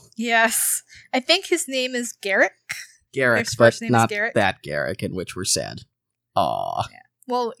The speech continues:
Speaker 1: Garrick is actually, uh, could also be Garrick Hagon, who's Biggs.
Speaker 2: This is true.
Speaker 1: <laughs>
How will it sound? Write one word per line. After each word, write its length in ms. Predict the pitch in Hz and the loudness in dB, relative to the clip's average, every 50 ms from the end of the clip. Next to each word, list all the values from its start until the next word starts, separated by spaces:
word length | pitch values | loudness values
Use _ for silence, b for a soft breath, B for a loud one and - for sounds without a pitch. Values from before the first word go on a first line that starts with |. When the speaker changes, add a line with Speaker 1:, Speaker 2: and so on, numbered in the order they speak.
| 226 | -2
Speaker 1:
Garrick 400 | - 247 247 302 311 240 233 - | 2 4 6 6 6 6 4 2
is 140 | 240 226 214 | -2 -6 -2
actually, 680 | - 196 196 - - - 202 190 185 180 180 175 180 - _ _ _ _ _ _ _ - | -2 -2 -2 -2 -6 -10 -10 -10 -10 -10 -10 -12 -14 -18 _ _ _ _ _ _ _ -8
uh, 300 | 190 185 170 160 151 165 - _ _ _ _ _ _ _ _ - | -6 -6 -6 -6 -6 -10 -12 _ _ _ _ _ _ _ _ -18
could 140 | - 214 202 | -10 -4 -2
also 260 | 190 175 175 - 190 | -2 -2 -2 -6 -8
be 120 | 180 175 | -12 -12
Garrick 320 | 170 - - 165 165 - - | -8 -4 -4 -4 -4 -4 -6
Hagon, 480 | - 214 220 202 170 151 156 156 175 170 | -8 -6 -4 -4 -4 -4 -4 -8 -10 -12
who's 240 | 175 160 156 - | -14 -14 -16 -10
Biggs. 380 | - - 202 165 156 175 - - | -4 -2 -2 -2 -4 -6 -8 -4
Speaker 2:
This 220 | - 143 143 135 - | 0 0 2 2 0
is 80 | 147 | 0
true. 240 | - - 190 165 - - _ - | 2 2 4 4 2 0 _ -10
Speaker 1:
<laughs> 540 | 254 247 254 254 240 247 247 240 247 - _ | -8 -8 -8 -8 -10 -8 -8 -10 -10 -12 _